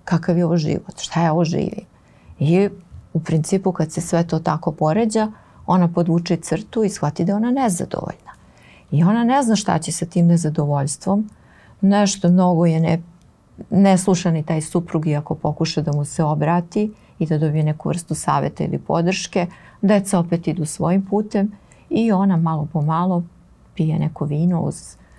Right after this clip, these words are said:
dok sprema te obroke, pa onda uveče da bi lakše zaspala i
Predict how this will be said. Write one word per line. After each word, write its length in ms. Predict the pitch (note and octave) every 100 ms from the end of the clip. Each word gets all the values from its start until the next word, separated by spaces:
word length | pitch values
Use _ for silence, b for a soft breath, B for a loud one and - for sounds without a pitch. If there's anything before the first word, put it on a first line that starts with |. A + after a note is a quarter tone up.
| b b -
dok 160 | E3+
sprema 400 | - F3 D3+ C#3+
te 200 | C3+ D3
obroke, 520 | D3 E3+ E3+ G#3 -
pa 160 | F3 D#3+
onda 180 | D3 D3
uveče 320 | D#3+ D3 -
da 80 | E3
bi 120 | D#3+
lakše 340 | D3 D3+ -
zaspala 720 | F3 E3 F#3 - - F3+ F3
i 100 | E3